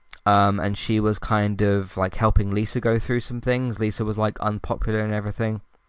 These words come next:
Or she, she, like, weirdly got a, an award for, like, the most unpopular student at her school, which was a bit strange. So, uh, that was, that was a fine episode.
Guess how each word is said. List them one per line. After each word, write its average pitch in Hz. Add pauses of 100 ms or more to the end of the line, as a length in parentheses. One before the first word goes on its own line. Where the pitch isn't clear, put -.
(800)
Or 95
she, 101 (340)
she, 131
like, 117
weirdly 135
got 117
a, 104 (120)
an 107
award 104
for, -
like, 98
the 101
most 101
unpopular 98
student 113
at 127
her 135
school, 147
which 123
was 90 (400)
a -
bit -
strange. -
So, 98 (720)
uh, 98
that 104
was, 107
that 107
was 113
a 113
fine 113
episode. 120